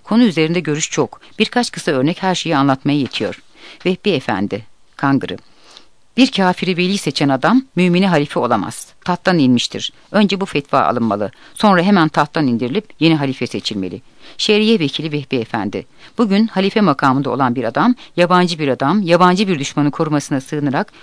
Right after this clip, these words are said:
hilafetten fiilen vazgeçmiştir. "Elbette." sesleri. Buna göre yeni bir halifenin seçimi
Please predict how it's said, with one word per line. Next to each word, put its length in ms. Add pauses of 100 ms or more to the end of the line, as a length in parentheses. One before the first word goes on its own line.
(240)
hilafetten 520
fiilen 420
vazgeçmiştir. 760 (520)
"Elbette." 580
sesleri. 520 (640)
Buna 180
göre 260
yeni 260
bir 100
halifenin 400
seçimi 500